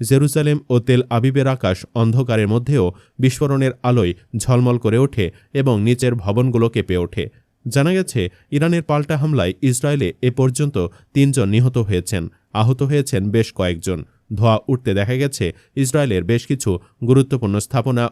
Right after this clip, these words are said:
ও তার আশেপাশের এলাকায়। এমন পরিস্থিতিতে ইসরায়েলের প্রধানমন্ত্রী নেতানিয়াহুকে অজ্ঞাত স্থানে সরিয়ে নেওয়া হয়েছে। ইরানের রাষ্ট্রীয় গণমাধ্যম ইরনার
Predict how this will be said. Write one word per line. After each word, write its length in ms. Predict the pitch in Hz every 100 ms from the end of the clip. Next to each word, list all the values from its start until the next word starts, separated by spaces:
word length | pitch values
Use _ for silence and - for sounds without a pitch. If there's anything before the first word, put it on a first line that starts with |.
| -
ও 80 | 113
তার 220 | 107 101 -
আশেপাশের 560 | 110 - 127 110 123 120
এলাকায়। 440 | 120 95 85 82 80 - _ _ _ -
এমন 280 | 135 185
পরিস্থিতিতে 720 | 185 170 185 190 185 - 110 117
ইসরায়েলের 400 | 139 127 151 151
প্রধানমন্ত্রী 680 | 131 123 151 151 147 107 90 - -
নেতানিয়াহুকে 840 | 123 131 135 123 123 147 143 92 -
অজ্ঞাত 360 | 120 123 139 135
স্থানে 360 | 143 - 135 131
সরিয়ে 300 | - 120 107
নেওয়া 160 | 90
হয়েছে। 440 | 87 98 92 - 78 _ _ -
ইরানের 340 | 120 117 110
রাষ্ট্রীয় 340 | 107 - 113
গণমাধ্যম 600 | 98 101 110 127 123 101 90 _ -
ইরনার 380 | 143 143 143